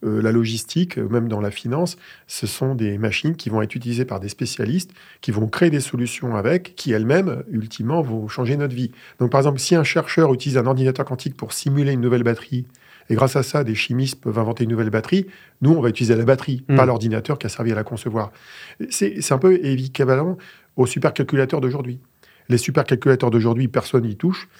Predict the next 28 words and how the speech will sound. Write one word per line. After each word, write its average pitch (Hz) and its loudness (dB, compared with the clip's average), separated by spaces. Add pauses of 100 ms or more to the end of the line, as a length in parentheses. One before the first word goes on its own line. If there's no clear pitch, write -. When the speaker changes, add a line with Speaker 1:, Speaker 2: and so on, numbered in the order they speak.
(140)
Speaker 1:
Il - -20
n'y 107 -4
a - -12
que - -12
les 117 4
chercheurs - -2
qui 110 -8
travaillent 113 -2
dessus. 107 -2 (260)
Par - -6
contre, 151 -2
ils 117 0
servent 147 4
à 117 0
faire - -6
des 101 -6
choses 117 -2
extraordinaires 113 -2 (160)
qu'on 110 -2
voit 110 0
de 131 -4
manière 117 -2
indirecte. 120 -8 (240)
C'est - 0
un 139 6
outil 160 2
de 185 0
travail 135 2